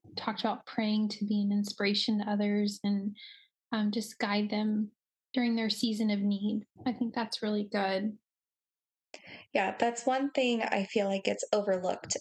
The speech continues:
Speaker 2: very easily is that everyone has someone that they look up to, and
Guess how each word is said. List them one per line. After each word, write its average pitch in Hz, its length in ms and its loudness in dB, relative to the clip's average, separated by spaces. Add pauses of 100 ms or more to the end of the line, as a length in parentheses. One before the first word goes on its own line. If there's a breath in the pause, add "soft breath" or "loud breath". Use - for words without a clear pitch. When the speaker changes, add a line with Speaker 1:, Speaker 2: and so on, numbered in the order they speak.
Speaker 2:
very 190 320 2
easily 180 720 0
is 185 360 0
that 185 340 2 (100)
everyone 262 560 0 (140)
has 196 300 -2
someone 180 220 0
that 180 140 -2
they 190 120 2
look 202 280 -2
up 202 100 0 (200)
to, 196 340 2 (640 loud breath)
and 202 580 2